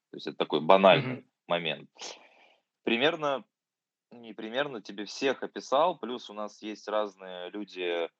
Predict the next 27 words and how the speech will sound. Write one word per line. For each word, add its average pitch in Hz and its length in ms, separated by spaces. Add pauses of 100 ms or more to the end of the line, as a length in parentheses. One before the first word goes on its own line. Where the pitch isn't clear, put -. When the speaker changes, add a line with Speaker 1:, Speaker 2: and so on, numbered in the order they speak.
(680)
Speaker 1:
а, 85 800 (720)
не 104 180
всех, 95 280
вернее, 78 240
тебе 82 200
описал, 147 340
сейчас - 240
есть, 82 160
будет 80 140
еще 87 240
одна 78 200
тема. 76 340 (280)
Speaker 2:
Возможно, 113 520
не 87 140
Speaker 1:
А, - 20
Speaker 2:
всех. 151 340
Speaker 1:
фотографы, 127 600 (520)
фотографы. 117 760 (1160)
То 101 80
есть - 180
есть 104 320
у 90 40
нас, 92 320
Speaker 2:
Мгм. - 40
Speaker 1:
а, 87 260
Даша 101 340
Мынина, 98 500